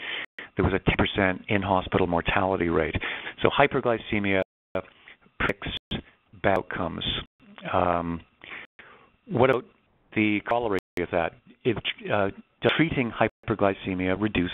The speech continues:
complications? Uh, and the answer is, um, yes, uh,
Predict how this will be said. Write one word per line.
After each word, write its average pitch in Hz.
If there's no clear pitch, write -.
complications? 95
Uh, 95
and 98
the 98
answer 98
is, 95
um, 90
yes, 104
uh, 90